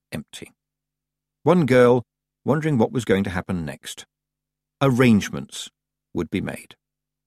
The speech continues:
Clonk, clank. She didn't move, didn't look around. "I'm not going to be boffoed," she told herself. "There's an explanation for that noise that has nothing to do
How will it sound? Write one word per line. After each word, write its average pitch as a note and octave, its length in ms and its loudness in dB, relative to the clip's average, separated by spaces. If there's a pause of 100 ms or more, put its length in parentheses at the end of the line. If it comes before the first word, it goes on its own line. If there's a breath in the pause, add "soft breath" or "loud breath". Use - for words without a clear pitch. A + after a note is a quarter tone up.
(540)
Clonk, D3+ 320 -2 (800)
clank. - 320 -8 (1700)
She - 120 -10
didn't D#3+ 240 0
move, D#2 360 -8 (560)
didn't G2 200 -2
look B2+ 160 -2
around. E2 360 -4 (880)
"I'm E3 260 2
not D3+ 220 -2
going A#2 200 2
to G2+ 60 -6
be G2+ 80 0
boffoed," C#2+ 540 -6 (140)
she - 180 -12
told - 300 -10
herself. A2+ 360 -6 (600)
"There's G2 180 -2
an A3+ 140 -2
explanation D#3 640 -4
for - 100 -16
that G2 180 -6
noise F2+ 400 -6
that - 100 -14
has A#2+ 180 -8
nothing D#3 340 2
to G3 120 -14
do F#2 340 -2